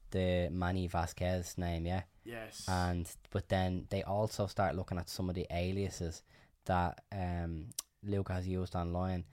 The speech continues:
Speaker 1: and Kay Trammell. Remember that Ken Trammell?
Speaker 2: Yes.
Speaker 1: So they Google Kay Trammell and they find out that that's Sharon Stone's character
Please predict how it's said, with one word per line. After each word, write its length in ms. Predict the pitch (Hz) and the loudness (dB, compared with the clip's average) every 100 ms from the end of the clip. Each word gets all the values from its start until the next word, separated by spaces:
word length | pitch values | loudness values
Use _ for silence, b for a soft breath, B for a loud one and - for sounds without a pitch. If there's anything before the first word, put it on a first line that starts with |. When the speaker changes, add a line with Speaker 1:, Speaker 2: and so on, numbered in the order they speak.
| b - | b -6
Speaker 1:
and 200 | 90 87 - | -4 -4 -6
Kay 380 | - 98 92 92 | -2 0 2 0
Trammell. 480 | - 90 85 87 90 | -2 -4 0 0 0
Remember 220 | 90 101 | -2 -2
that 120 | 95 - | -4 -4
Ken 260 | 95 92 | -2 -2
Trammell? 400 | - 87 95 98 | -2 0 0 0
Speaker 2:
Yes. 140 | - B B B B | -4 B B B B
Speaker 1:
So 180 | - 101 | 2 6
they 180 | 110 | 6
Google 380 | 120 110 113 107 | 6 4 6 4
Kay 240 | - 90 92 | 2 0 0
Trammell 540 | - 85 85 85 80 _ | 0 0 2 2 -2 _
and 100 | 87 | -6
they 60 | 82 | -4
find 420 | - 85 87 90 | -4 -2 0 2
out 160 | 85 - | 0 -2
that 100 | - | -4
that's 240 | 87 - | -4 -4
Sharon 320 | - 85 82 | -2 -2 -2
Stone's 340 | - 87 80 - | -4 -4 -4 -6
character 540 | - 82 87 80 | 0 2 2 0